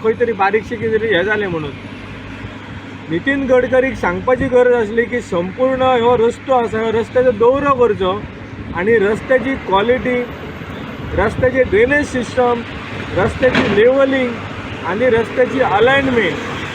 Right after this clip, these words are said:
आणि प्रामुख्यान जे दोंगर कापणी आसा, एक्सकॅव्हेशन करून मदल्यान रस्तो केला,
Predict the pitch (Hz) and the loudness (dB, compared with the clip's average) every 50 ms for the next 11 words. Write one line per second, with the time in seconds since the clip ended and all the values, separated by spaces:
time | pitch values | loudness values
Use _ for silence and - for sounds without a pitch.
0 | - - - 165 185 214 247 262 262 247 208 - 139 139 190 202 233 247 262 285 | -8 -6 -4 -2 0 2 2 2 0 -2 -4 -6 -4 0 2 2 2 2 2 0
1 | 285 - - - 269 262 262 269 277 269 254 202 220 247 254 262 262 254 233 185 | 0 -2 -2 -2 0 2 2 0 0 -4 -4 0 2 4 4 6 4 4 2 2
2 | 214 226 247 269 277 285 285 277 - - 233 226 - 262 247 247 233 226 196 185 | 2 2 2 2 2 0 0 0 0 0 -2 -2 -2 -2 0 0 0 0 0 -2
3 | 208 180 151 143 - - 170 - - - - 262 262 247 240 240 240 254 240 240 | -2 -2 -2 -4 -4 -6 -8 -8 -8 -6 0 2 4 6 6 4 4 0 -2 -4
4 | 214 214 233 233 240 233 208 185 202 220 214 247 254 254 247 240 240 226 - - | 0 2 2 2 4 2 0 -4 -4 -4 -2 0 0 0 2 2 2 2 2 0
5 | 247 226 220 220 214 214 214 | 0 0 2 0 0 0 0